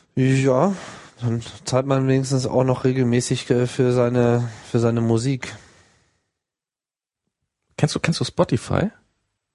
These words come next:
Speaker 2: Jetzt noch mal ganz zwischendurch kurz. Das ist ja so eine Art iTunes im Netz. Ziemlich schick.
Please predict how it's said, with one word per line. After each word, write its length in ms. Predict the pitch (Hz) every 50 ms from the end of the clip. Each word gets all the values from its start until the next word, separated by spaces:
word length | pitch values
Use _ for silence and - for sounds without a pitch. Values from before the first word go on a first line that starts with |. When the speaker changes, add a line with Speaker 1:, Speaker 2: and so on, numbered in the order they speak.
| _ _ _
Speaker 2:
Jetzt 160 | - - -
noch 80 | 113 113
mal 100 | 113 107
ganz 180 | 113 117 -
zwischendurch 440 | - - - - 123 117 120 127 -
kurz. 340 | - - 143 160 - - - - - -
Das 200 | - 107 - - _ _ -
ist 120 | - -
ja 100 | 127 110
so 60 | 104
eine 80 | 107 98
Art 220 | 101 107 98 - -
iTunes 460 | 110 107 104 - - 110 104 101 -
im 140 | 104 104 101
Netz. 380 | 101 101 - - - - - _ _ _ _ _
Ziemlich 260 | - - 156 139 -
schick. 260 | - - - - -